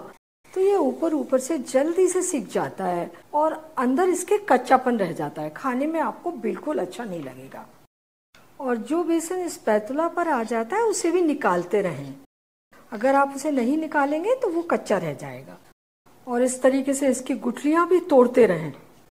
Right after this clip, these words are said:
चलाते जाएं, गुठलियाँ तोड़ते जाएं। इसे भूनते भूनते दस मिनट हो गए हैं। फ्लेम धीमी होती है तो बेसन भूनने में थोड़ा सा टाइम लगता है, लेकिन जो आपकी मिठाई बनती है वो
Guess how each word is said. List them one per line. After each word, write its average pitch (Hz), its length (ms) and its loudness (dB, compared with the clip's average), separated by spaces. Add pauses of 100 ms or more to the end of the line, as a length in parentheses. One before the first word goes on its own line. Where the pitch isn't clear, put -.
(240)
चलाते 214 460 0
जाएं, 349 340 0 (140)
गुठलियाँ 277 400 -2
तोड़ते 190 420 0
जाएं। 135 220 -12 (800)
इसे 269 220 -2
भूनते 311 460 0
भूनते 330 440 -2
दस 254 260 4
मिनट 311 300 0
हो 269 220 4
गए 277 200 6
हैं। 262 200 2 (380)
फ्लेम 262 280 8
धीमी 254 340 2
होती 254 360 0
है 247 160 8 (160)
तो - 180 -6
बेसन 233 360 2
भूनने 226 320 2
में 233 120 0
थोड़ा 220 220 -2
सा 226 160 -4
टाइम 214 400 -2
लगता 208 360 -2
है, 254 240 0 (480)
लेकिन 202 260 -4
जो 208 140 0
आपकी 175 300 -4
मिठाई 220 540 -2
बनती 190 420 -4
है 226 80 -2
वो 285 180 -4